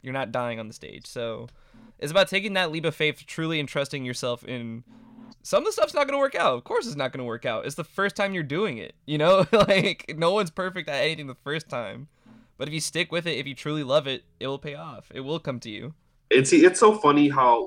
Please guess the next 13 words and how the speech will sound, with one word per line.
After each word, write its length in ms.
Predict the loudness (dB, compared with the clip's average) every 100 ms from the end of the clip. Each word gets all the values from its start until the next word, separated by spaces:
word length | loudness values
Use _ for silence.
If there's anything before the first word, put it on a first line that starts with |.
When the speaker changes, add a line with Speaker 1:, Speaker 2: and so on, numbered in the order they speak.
| 0
Speaker 2:
little, 440 | 0 2 0 -4 -10
little 360 | -2 4 4 4
things 200 | 0 0
like 280 | 0 -2 2
that 320 | 2 4 0 -8 _
can 120 | -14 -4
echo 360 | -4 -2 -4 -4
into 120 | -8 -4
big 140 | -6 -4
things 220 | -8 -6
in 80 | -6
your 120 | -2
life. 320 | 0 0 -2